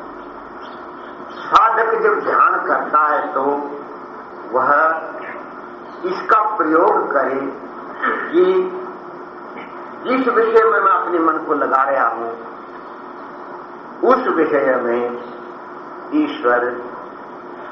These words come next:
पहले से विद्यमान है। फिर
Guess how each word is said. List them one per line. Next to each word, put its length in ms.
पहले 400
से 100
विद्यमान 680
है। 200
फिर 520